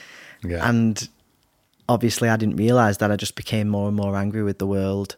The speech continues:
Speaker 2: the more I was accepting who I really was, and I was becoming really quite envious of these people living how I could live.
Speaker 1: Yeah.
Speaker 2: And it started to take a toll on my mental health, which is why I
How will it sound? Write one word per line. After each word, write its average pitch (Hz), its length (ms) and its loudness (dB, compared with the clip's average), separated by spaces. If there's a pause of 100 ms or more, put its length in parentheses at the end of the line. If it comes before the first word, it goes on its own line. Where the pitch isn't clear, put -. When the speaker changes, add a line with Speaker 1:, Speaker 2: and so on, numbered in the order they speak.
(140)
Speaker 2:
the 104 100 -6
more 98 180 0
I 95 60 0
was 98 180 -2
accepting - 460 -6
who 104 140 -4
I 98 80 -2
really 98 240 -2
was, 98 340 0
and 110 120 0
I 101 60 0
was 101 140 -4
becoming 101 500 -4
really 98 260 -2
quite 98 300 -2 (500)
envious 104 500 2
of 104 80 -6
these 101 160 -4
people 104 380 -4
living 104 260 0
how 98 200 -2
I 104 160 -2
could - 240 -8
live. 101 420 -2 (240)
Speaker 1:
Yeah. 92 200 -4 (440)
Speaker 2:
And 104 460 0 (240)
it - 240 -4
started 107 320 2
to - 80 -12
take 104 220 -2
a 104 40 -4
toll 104 180 0
on 98 60 2
my 98 60 2
mental 92 240 0
health, 92 300 -4
which - 180 -6
is 98 120 -8
why 95 280 -2
I 92 40 -4